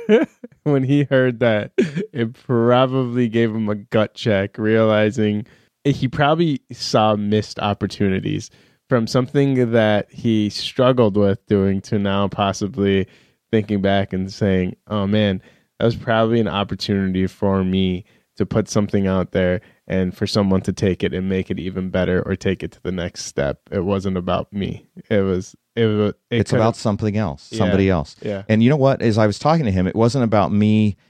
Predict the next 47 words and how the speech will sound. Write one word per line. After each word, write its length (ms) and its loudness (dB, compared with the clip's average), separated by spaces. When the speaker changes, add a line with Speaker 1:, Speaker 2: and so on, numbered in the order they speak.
Speaker 2:
having 340 4
an 60 4
answer 380 0
for 180 -2
him. 380 2
Speaker 1:
Right. 240 0
Speaker 2:
Because 580 2
where 340 2
he 260 -2
was 240 2
missing 500 0
was 180 0
the 60 -2
communication 720 0
side, 500 -6
Speaker 1:
Mm-hmm. 340 -14
Speaker 2:
right? 320 2
And 80 4
if 80 0
I 80 4
look 160 2
at 80 2
him, 200 2
he's 200 2
written 220 -2
several 300 0
books. 500 0
I'm 280 4
missing 400 0
that, 240 0
uh, 160 2
cultivation 720 0
side. 480 -8
Speaker 1:
Yeah. 340 -10
Speaker 2:
So 140 -4
I 200 4
haven't 400 4
done 260 6
my 260 4
piece 440 -2
of 100 -6
the 80 2
work 340 -2
that 160 4
he's 280 0
already 440 2
done. 400 -4